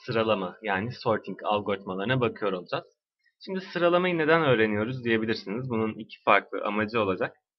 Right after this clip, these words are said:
Birincisi pratik amacı. Yani yapacağımız programlarda sıralama algoritmalarını kendimiz kullanacak olmamız.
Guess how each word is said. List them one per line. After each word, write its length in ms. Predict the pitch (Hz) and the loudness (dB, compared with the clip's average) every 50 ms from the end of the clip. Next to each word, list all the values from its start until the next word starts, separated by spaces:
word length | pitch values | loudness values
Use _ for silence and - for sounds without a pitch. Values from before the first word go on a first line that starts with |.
| _ _ - | _ _ -6
Birincisi 520 | 143 165 165 156 117 104 101 - 175 - | -2 -2 0 0 0 -2 -4 -6 -12 -8
pratik 340 | - 143 127 113 - - - | -2 -2 -2 -2 -2 -2 -2
amacı. 320 | 110 92 90 87 - - - - _ _ _ _ - _ _ | -2 -2 -2 -6 -10 -14 -16 -16 _ _ _ _ -20 _ _
Yani 420 | - - - 98 98 98 104 214 - - - - - | 6 8 8 8 8 4 -4 -6 -8 -6 -6 -2 0
yapacağımız 600 | 113 107 - - 127 113 135 127 123 117 110 - - | 0 2 4 4 6 6 8 6 6 4 -2 -4 -4
programlarda 760 | 151 147 127 110 104 98 95 95 92 90 92 90 143 156 160 - - - - - _ _ | -2 -2 0 2 2 0 0 0 -2 -4 -4 -4 -4 -6 -6 -8 -18 -20 -20 -20 _ _
sıralama 580 | - - - 143 127 127 127 131 127 117 107 | -10 -2 2 6 6 6 6 6 6 6 6
algoritmalarını 840 | 101 110 113 110 101 98 92 - - 92 92 98 110 151 175 165 - | 6 6 6 4 2 0 0 0 -2 -2 0 2 2 0 0 -2 -2
kendimiz 480 | - 151 139 117 110 117 135 139 135 | 0 2 2 2 2 0 0 -2 -4
kullanacak 540 | - - 117 110 107 104 101 98 101 95 - | -4 -4 0 2 2 2 2 2 0 -2 -2
olmamız. 340 | 95 92 90 87 87 - | -4 -4 -6 -10 -14 -16